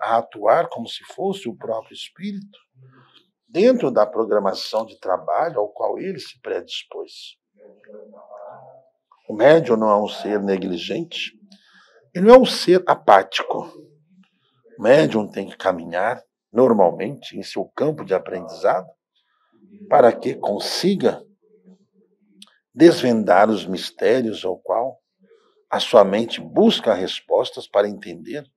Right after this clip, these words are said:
o que é esse fenômeno, o que é mediunidade, o que é a disciplina, e o porquê que a reencarnação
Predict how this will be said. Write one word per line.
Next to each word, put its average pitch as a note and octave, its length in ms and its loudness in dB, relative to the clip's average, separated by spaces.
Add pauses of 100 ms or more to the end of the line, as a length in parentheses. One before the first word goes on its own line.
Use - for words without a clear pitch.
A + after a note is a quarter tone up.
(680)
o - 80 -18
que A#2+ 240 -4
é A2 120 4
esse - 180 -6
fenômeno, C#3 880 -4
o - 100 -10
que - 160 -6
é G#2+ 60 2
mediunidade, F#2 1080 -8
o G#2+ 120 -16
que A2 200 -12
é G2+ 40 2
a F#2+ 80 0
disciplina, F#2 840 -16 (720)
e F#3 40 -4
o - 40 -6
porquê E3 520 -2
que B2 200 -6
a G2 60 2
reencarnação G2+ 1200 -4